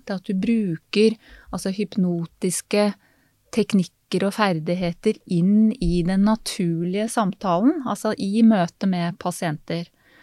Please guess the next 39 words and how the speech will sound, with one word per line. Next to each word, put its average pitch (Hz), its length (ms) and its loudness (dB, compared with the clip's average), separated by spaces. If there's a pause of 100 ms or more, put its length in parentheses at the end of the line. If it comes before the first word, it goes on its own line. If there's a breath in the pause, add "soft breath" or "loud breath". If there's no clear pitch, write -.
(460 loud breath)
Og 196 200 0
grunnen 190 500 2
til 233 100 -2
at 226 120 0
man 220 120 0
har 226 80 2
blitt 214 200 -2
så 220 140 -4
opptatt - 340 -12
av 226 100 -4
det, 254 180 0 (180)
det 247 80 -2
er 226 40 0
at 214 100 -4
man 226 140 2
tenker 196 500 -4
seg 226 440 -2
at - 520 -4 (680 soft breath)
når 196 460 6 (760)
mennesker 220 480 2
kommer 185 400 -2
inn 170 120 -2
på - 140 -12
legekontoret, 160 1080 -4
når 214 340 4
de 208 120 -2
skal 208 200 -6
ta 190 160 -4
en 175 160 0
blodprøve, 160 800 -2 (320 loud breath)
når 208 340 4
de 220 100 4
legges 175 460 0
inn 165 100 2
på - 140 -8
sykehuset, 170 720 -4 (260)
så - 140 -4 (200)
er 160 460 -2
de 277 140 -2